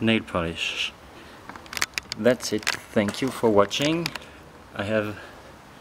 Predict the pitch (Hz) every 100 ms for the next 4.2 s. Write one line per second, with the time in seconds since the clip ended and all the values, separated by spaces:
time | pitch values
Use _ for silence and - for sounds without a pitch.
0 | - - 120 139 147 135 139 127 123 127
1 | 113 - 110 110 107 104 98 95 - -
2 | - - - - - - - - - 113
3 | 120 - - 120 - - - 120 - -
4 | 123 -